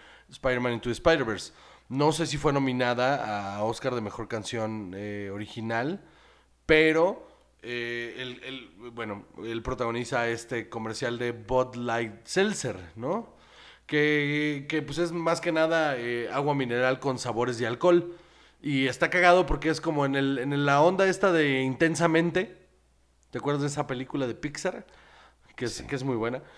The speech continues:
Speaker 1: Este, mm, en la que los cositas, bueno, en, seres que viven en su cabeza toman decisiones. Entonces se ponen a, ahí a discutir en medio de la tienda a ver si toma Bud Light o toma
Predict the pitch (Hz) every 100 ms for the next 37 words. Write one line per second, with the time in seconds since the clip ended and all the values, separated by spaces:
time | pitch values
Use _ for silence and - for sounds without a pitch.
0 | - _ - 131 135 139 139 123 123 123
1 | 120 120 120 113 113 113 - _ - -
2 | 131 131 139 - - - - - - -
3 | _ _ _ - 143 135 127 117 - -
4 | - 123 151 170 147 139 143 135 131 127
5 | 120 104 - 160 165 160 - 135 135 151
6 | 139 131 127 131 135 131 147 135 131 117
7 | 104 107 147 135 123 131 - - - -
8 | - 127 127 127 127 131 120 101 - -
9 | - _ 120 127 131 123 120 135 135 143
10 | 147 135 135 143 139 120 117 143 131 127
11 | 131 - - - - 110 120 120 127 110
12 | 107 - 131 127 127 127 127 117 127 131
13 | 131 127 113 131 123 120